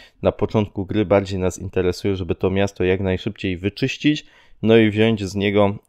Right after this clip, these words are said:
te wszystkie surowce, które nas interesują, a do tego z kolei Mehmet będzie dużo lepszy. I Mehmet znowu będzie takim dowódcą, którego będziemy mogli spokojnie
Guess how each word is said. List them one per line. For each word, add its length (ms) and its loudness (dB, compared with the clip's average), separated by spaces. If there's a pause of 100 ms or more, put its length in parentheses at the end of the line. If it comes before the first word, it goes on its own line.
(160)
te 120 2
wszystkie 340 -4
surowce, 460 0
które 260 -2
nas 340 -4
interesują, 800 0
a 120 2
do 120 2
tego 280 -2
z 80 -14
kolei 400 -2
Mehmet 460 -6
będzie 320 -2 (340)
dużo 340 2
lepszy. 360 -4 (360)
I 100 0
Mehmet 440 2
znowu 380 0
będzie 280 -2
takim 340 -2
dowódcą, 580 -2
którego 420 0
będziemy 440 0
mogli 300 -2
spokojnie 640 -2